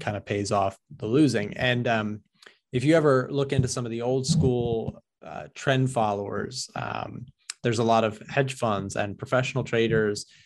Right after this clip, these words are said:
uh, of history that have kind of, um, built, uh, built their, their legacy around trend following.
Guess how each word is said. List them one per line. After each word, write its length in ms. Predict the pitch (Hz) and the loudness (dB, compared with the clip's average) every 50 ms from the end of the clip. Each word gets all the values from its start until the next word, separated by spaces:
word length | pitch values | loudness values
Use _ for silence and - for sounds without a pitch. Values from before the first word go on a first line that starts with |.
| _ _ _ _ _ _ - - | _ _ _ _ _ _ -10 -8
uh, 180 | 107 104 101 107 | -4 -4 -2 -4
of 120 | 110 - | -2 0
history 500 | - 208 226 226 - - 113 101 98 95 | 0 0 0 0 -2 -2 -2 -2 -2 -4
that 220 | 95 104 101 101 | -2 -2 -4 -4
have 280 | 101 - - 117 117 - | -4 -4 -6 -6 -6 -6
kind 320 | - - 127 120 117 110 | -4 -2 -2 0 0 0
of, 220 | 110 107 107 110 113 | -2 -2 -2 -2 -2
um, 400 | 107 101 98 98 98 98 107 - _ _ _ _ _ _ _ 202 135 127 - - | -2 -2 0 -2 -4 -6 -10 -12 _ _ _ _ _ _ _ -8 -8 -8 -2 2
built, 420 | 143 143 143 143 139 143 - - | 4 4 4 4 2 0 -2 0
uh, 360 | 135 123 120 120 117 117 113 110 113 - - | 2 4 4 4 4 2 0 -2 -6 -2 2
built 280 | 151 160 170 160 143 | 2 2 2 2 2
their, 420 | 143 139 139 139 135 135 135 131 123 120 | 4 6 6 6 6 6 4 0 0 0
their 200 | 135 131 127 127 | 2 2 2 2
legacy 500 | 123 123 123 123 117 131 131 - 123 117 | 2 0 0 0 -2 -4 -4 -4 -4 -6
around 480 | - 113 113 113 113 113 110 107 - - _ | -4 -6 -6 -4 -4 -6 -6 -10 -12 -16 _
trend 280 | - - 139 139 135 131 131 | -6 -2 -2 0 0 -2 -2
following. 500 | 127 104 98 95 - - - - 110 | -4 -6 -6 -6 -8 -10 -12 -12 -14